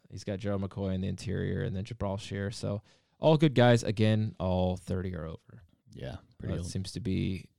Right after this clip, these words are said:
Speaker 1: uh, a trend here on his team. Um,
Speaker 2: I guess he's got, um, Demario Davis in there too.
Speaker 1: and then his top four corners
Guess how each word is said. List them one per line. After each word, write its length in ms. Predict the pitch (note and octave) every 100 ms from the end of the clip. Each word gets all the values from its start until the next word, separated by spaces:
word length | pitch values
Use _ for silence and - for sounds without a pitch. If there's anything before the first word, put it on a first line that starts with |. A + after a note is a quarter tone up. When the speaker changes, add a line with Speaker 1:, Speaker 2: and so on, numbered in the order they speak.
| _
Speaker 1:
uh, 280 | - F#2+ F#2 -
a 100 | -
trend 440 | - F#2+ F#2+ F#2+ -
here 640 | - - G2 G2 A2+ B2+ _ _ -
on 140 | -
his 160 | G#2 F#2
team. 460 | - G2+ G2+ A2+ -
Um, 540 | - G2 F#2+ F#2+ F#2+ F2+ -
Speaker 2:
I 40 | F#2+
guess 160 | A#2
he's 180 | A2 F#2+
got, 360 | F#2+ F2+ E2+ E2
um, 340 | D#2+ D2+ D#2+ -
Demario 440 | F2+ E2+ E2 D#2+
Davis 380 | D#2 E2 D#2+ -
in 100 | E2+
there 220 | E2+ D#2+ -
too. 360 | - E2 E2 - _ -
Speaker 1:
and 80 | G2
then 160 | G2 G2
his 340 | A2 G2 F#2+
top 360 | - A#2+ B2 -
four 280 | A2+ A2+ A2
corners 840 | - G2+ G2+ F#2+ F2 G2+ - -